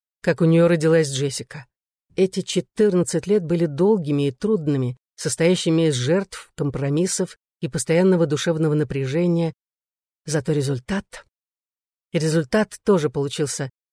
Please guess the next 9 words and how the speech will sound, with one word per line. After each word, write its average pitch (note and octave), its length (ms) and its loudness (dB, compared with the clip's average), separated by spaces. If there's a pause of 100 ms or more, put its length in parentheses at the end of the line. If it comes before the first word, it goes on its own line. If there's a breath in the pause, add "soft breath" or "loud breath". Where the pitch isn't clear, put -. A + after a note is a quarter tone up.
(220)
зримым, A#3+ 600 2 (100)
осязаемым, F#3 880 0 (340)
реальным, E3 680 2 (580)
и F#3 80 2
у F3+ 80 4
Глэдис F#3+ 380 2
были F#3+ 180 4
все G#3 200 0
основания E3 640 0